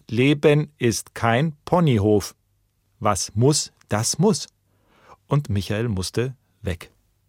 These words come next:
Mindestens einmal im Jahr hat er eine große Reise gemacht. Und ihr könnt's euch denken, wohin? Spitzbergen, Grönland, Alaska, Hauptsache kalt.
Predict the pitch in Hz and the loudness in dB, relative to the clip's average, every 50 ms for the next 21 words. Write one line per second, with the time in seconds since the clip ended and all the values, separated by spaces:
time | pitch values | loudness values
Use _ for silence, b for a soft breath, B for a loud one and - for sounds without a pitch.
0 | _ B B B B B B B B B - 131 180 220 190 - 175 - - - | _ B B B B B B B B B 0 2 2 2 2 2 0 -2 -2 -2
1 | 131 147 139 117 107 101 95 87 85 98 131 190 233 185 143 113 123 139 143 - | 0 0 2 2 0 0 -2 -2 -4 -4 -4 -4 -4 -6 -6 -4 -6 -6 -4 -2
2 | 143 131 127 127 - 131 117 113 113 113 113 107 - - 113 110 104 - 123 - | -2 -2 -2 -2 -2 -2 -2 0 0 0 -2 -2 -2 -2 -2 -2 0 0 0 0
3 | 90 95 98 85 95 - 87 85 - - - - - - - _ _ _ _ _ | 0 -2 -4 -4 -6 -8 -8 -10 -10 -12 -14 -18 -20 -20 -20 _ _ _ _ _
4 | - 123 113 110 110 113 104 - - - _ - 123 101 - 113 110 104 104 98 | -2 0 2 2 2 2 0 -2 -8 -12 _ -10 -10 -4 -4 -4 -2 -2 -2 -2
5 | - 123 139 143 - - 107 104 117 143 190 196 B B B B B B B - | 0 -2 -2 0 -2 0 0 2 2 2 0 -2 B B B B B B B -8
6 | - - - - - 131 143 160 156 170 160 120 123 117 127 131 127 113 110 - | -6 -6 -6 -2 -2 -2 -2 0 0 0 0 0 2 2 2 4 2 2 2 0
7 | 101 104 110 143 151 - - 156 147 147 143 139 - - _ _ _ - - 110 | -2 -2 -2 -2 -2 -2 0 0 0 2 0 -2 -4 -10 _ _ _ -10 -6 -4
8 | 110 - - 120 107 - 147 143 - - 80 - - - - | -4 -2 -4 -6 -4 -6 -8 -8 -8 -8 -10 -10 -12 -16 -20